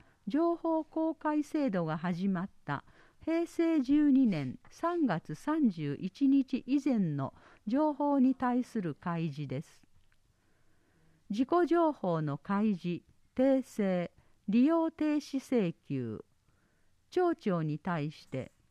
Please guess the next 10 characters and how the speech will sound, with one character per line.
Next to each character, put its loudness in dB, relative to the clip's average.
請 0
求 -2
八 -4
件、 -8
全 2
部 -6
開 0
示 -6
四 2
件、 -6